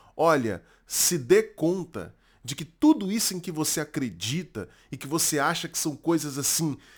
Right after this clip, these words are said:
extremamente reais, imutáveis na sua vida, no final das contas,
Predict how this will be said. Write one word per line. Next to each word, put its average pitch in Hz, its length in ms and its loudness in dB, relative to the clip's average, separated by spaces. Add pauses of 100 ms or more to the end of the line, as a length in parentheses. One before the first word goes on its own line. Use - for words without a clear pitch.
(120)
extremamente 180 1000 2
reais, 127 920 0
imutáveis 147 840 0
na 113 140 -4
sua 104 280 -2
vida, 120 400 -6
no 214 220 -2
final 170 340 -2
das 120 300 -4
contas, 208 680 -8